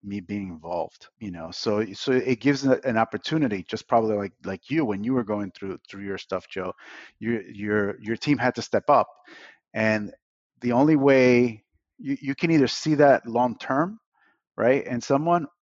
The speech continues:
or a situation like this gives you front and center the visibility of saying,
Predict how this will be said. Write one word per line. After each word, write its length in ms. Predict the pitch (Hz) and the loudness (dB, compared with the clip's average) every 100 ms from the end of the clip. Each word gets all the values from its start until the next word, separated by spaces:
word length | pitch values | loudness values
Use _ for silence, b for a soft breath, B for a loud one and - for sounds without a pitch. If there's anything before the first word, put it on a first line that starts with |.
| - | -4
or 360 | 123 120 117 - | 2 4 4 0
a 80 | |
situation 560 | 120 131 - 120 117 123 | -4 -6 -2 0 0 0
like 220 | 107 98 | -4 0
this 340 | 147 123 104 - B B B 107 | 4 4 2 -10 B B B -12
gives 220 | 110 104 | -8 -8
you 140 | 110 110 | -8 -8
front 320 | - - 120 | -6 -2 -2
and 100 | 110 | -2
center 760 | - 117 110 - 101 92 92 _ | -2 -2 -2 -4 -4 -4 -6 _
the 80 | 104 | -12
visibility 560 | 101 95 90 117 120 98 | -10 -10 -4 -2 -2 -4
of 100 | 92 | -6
saying, 340 | 104 98 95 | -6 -6 -8